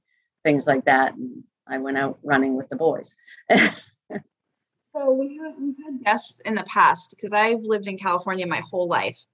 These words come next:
Speaker 2: So I only know outdoor running, but, like, people on the East Coast in the United States, they have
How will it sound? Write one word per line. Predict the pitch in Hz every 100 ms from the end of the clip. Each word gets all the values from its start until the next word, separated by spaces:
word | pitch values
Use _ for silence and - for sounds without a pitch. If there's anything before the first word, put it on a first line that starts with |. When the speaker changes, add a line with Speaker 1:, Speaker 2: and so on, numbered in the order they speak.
| _ _
Speaker 2:
So | -
I | - 220
only | 269 269
know | 233 220
outdoor | - 196 - 185 175 - 180
running, | 147 107 71 - _ _ _ _ _ _
but, | 202 185 -
like, | 185 185
people | 185 240 214
on |
the | 202 233
East | 320 -
Coast | 196 180 - -
in | 190
the | 180
United | 170 170 175
States, | - 170 160 - - - _ _ _ _
they | 202 165
have | 175